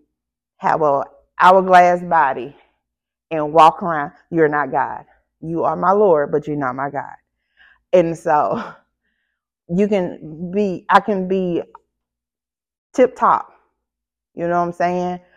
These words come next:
But to God is, is nothing to Him. It doesn't move Him. It doesn't please Him. It doesn't bring forth prosperity. It does not bring forth strength. It does not bring forth honor.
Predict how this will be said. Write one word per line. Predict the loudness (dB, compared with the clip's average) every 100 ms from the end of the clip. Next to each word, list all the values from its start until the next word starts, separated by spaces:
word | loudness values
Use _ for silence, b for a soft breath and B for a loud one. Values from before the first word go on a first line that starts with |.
| b 2
But | 2 2
to | -6
God | 0 2 4 4 2
is, | -2 -2 -4 -6 -8
is | -6 -6
nothing | -6 -2 -2 -2 -8 -6
to | -4 -4
Him. | -4 -6
It | -4
doesn't | -2 -4 -6
move | -8 -4 -4 -4
Him. | -10 -12
It | -10
doesn't | -6 -6 -6 -16 _
please | -10 -10 -14
Him. | -16 -16 -18 b b -8
It |
doesn't | -4 -4 -6 -10
bring | -8 -10 -8
forth | -6 -6
prosperity. | -6 -10 -12 _ -4 -4 -6 -8
It | -8
does | -8
not | -8 -12 -10
bring | -10 -10
forth | -10 -12
strength. | -12 -20 -12 -10 -10 -12
It | -8
does | -8
not | -6 -10
bring | -10 -12 -8
forth | -6 -6 -10 _
honor. | -6 -4 -6 -10